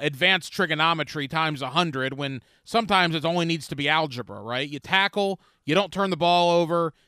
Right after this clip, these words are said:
you take what the defense gives you, and that's exactly what the Jaguars did.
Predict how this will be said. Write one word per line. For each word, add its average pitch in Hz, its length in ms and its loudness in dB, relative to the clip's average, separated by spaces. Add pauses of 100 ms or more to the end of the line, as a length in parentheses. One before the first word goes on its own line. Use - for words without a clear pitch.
you 143 80 -4
take 196 260 0
what 190 120 -4
the 156 60 -12
defense 165 460 -2
gives 156 320 -2
you, 160 200 0 (340)
and 160 80 -2
that's 233 160 0
exactly 202 480 -2
what 180 140 -2
the 165 60 -6
Jaguars 160 680 0
did. 160 500 2